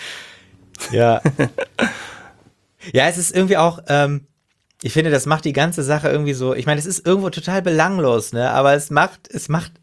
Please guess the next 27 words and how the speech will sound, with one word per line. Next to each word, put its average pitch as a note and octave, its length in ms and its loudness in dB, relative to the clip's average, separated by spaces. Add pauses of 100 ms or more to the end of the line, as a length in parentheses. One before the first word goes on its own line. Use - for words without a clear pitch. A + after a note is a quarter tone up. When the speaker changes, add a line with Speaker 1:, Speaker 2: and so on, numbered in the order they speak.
(180)
Speaker 1:
es C#3 220 -2
macht E3 300 -2
irgendwie D#3+ 220 0
die D3+ 60 4
Sache D#3+ 280 2
so, C3 400 4
äh, A#2+ 260 2 (760)
ja, B2 100 0
weiß G3+ 220 2
ich D3 120 -2
nicht, F#2+ 460 -2
so A2 340 2
Speaker 2:
Ja, G#2 120 0
siehste, C#3 400 -4
Speaker 1:
menschlich. B2+ 640 0
Speaker 2:
guck. - 80 -20 (300)
Ja, C#3+ 220 4
und C3 120 -8
die C#3+ 100 0
Trauer D#3 380 2
ist C#3+ 100 -4
natürlich C#3+ 240 -2
dann C3+ 140 -2
nicht C#3 180 -2
gespielt. - 460 -10 (400)
<laughs> - 400 -2
Speaker 1:
Nee. A#2 340 0